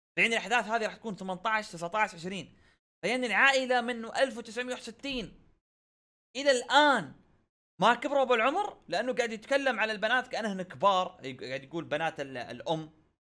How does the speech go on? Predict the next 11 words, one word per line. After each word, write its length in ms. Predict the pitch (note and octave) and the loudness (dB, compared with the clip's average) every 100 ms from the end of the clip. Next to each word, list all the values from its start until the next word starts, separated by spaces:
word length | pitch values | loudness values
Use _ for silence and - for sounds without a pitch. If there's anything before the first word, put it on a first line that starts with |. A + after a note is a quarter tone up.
| _ _ - | _ _ -18
الدوترز 560 | A2+ D#3+ - C3+ A#2 A#2+ | 0 2 2 -2 -6 -8
اللي 140 | A#2 | -6
ذبحت 340 | C#3 - C3+ | -6 -6 -8
الخادمة 540 | B2+ A2 D3+ C3+ B2+ A#2+ | -8 0 0 2 -2 -10
شقت 360 | C3+ C3 B2+ | -10 -8 -6
وجهها. 400 | D#3 D#3 B2+ C#3 - _ _ _ _ _ _ _ _ _ _ _ - | -6 -6 -8 -10 -12 _ _ _ _ _ _ _ _ _ _ _ -6
يعني 200 | G#3 B3+ | -2 0
العمر 340 | B3 E4 F4 C4+ | 2 4 4 6
واقف 440 | D4 E4+ C4 - | 8 6 2 -4
عند 200 | C4 G#3+ | -6 0
ذولي. 460 | D4 F#4+ B3+ E3 | 4 4 2 -4